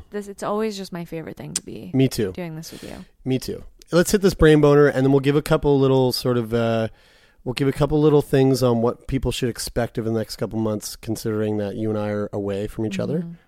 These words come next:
Speaker 2: for the next month.
Speaker 1: Yeah.
Speaker 2: Um, but let's, let's hit this brain boner. Let's, let's
Speaker 1: Alrighty.
Speaker 2: get to it.
Speaker 1: So this came in really recently from Hannah.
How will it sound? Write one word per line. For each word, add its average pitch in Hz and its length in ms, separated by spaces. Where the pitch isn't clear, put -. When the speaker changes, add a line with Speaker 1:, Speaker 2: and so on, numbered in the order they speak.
Speaker 2:
for 104 40
the 107 100
next - 180
month. 98 420
Speaker 1:
Yeah. 185 180
Speaker 2:
Um, 104 180
but 117 80
let's, 175 240
let's 180 200
hit 202 80
this 151 120
brain 120 220
boner. 95 180
Let's, 123 240
let's 175 200
Speaker 1:
Alrighty. - 40
Speaker 2:
get 117 140
to - 100
it. - 120
Speaker 1:
So 247 100
this 254 100
came 294 220
in 269 160
really 233 260
recently 220 460
from 277 220
Hannah. 190 440